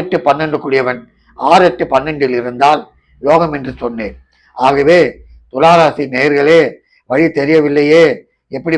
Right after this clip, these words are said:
போவது என்று தவித்த உங்களுக்கு ஆண்டவன் இனி வழி காட்டி விடுவான். ஆம், தடைபட்ட திருமணம் நடக்கும்.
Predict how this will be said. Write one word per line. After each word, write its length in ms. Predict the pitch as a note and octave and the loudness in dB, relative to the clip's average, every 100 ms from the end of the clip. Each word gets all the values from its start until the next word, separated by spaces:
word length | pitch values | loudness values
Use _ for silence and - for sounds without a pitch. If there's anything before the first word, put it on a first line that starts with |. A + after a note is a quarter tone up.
| C3 | 0
போவது 360 | D3+ D#3 C#3+ C#3 - _ _ - | 0 2 0 -2 -4 _ _ -12
என்று 160 | C3 C#3+ - | -6 -4 -2
தவித்த 260 | C3+ D#3+ D#3+ C3+ | -2 0 -2 -2
உங்களுக்கு 420 | C3+ D#3 D#3 D#3 G#2 - _ _ | -2 -2 -4 -10 -12 -16 _ _
ஆண்டவன் 460 | B2 D3+ E3+ D#3+ C#3 | -4 -2 0 -2 -2
இனி 120 | C3+ B2+ | -6 -4
வழி 120 | C3+ | -4
காட்டி 280 | D#3 C3+ C3 | -2 -4 -4
விடுவான். 360 | B2 A2+ A#2 - _ _ - - B2 | -10 -10 -10 -12 _ _ -20 -10 -2
ஆம், 180 | B2+ G#2 - - - - - | 0 -2 -8 -20 -20 -20 -4
தடைபட்ட 480 | C3+ D#3 D3 D3 C3+ C3+ | 0 2 0 -2 -6 -4
திருமணம் 400 | C3+ C3+ B2+ A#2+ | -4 -4 -6 -6
நடக்கும். 400 | A#2+ C3 - D#3 | -4 -2 -2 -4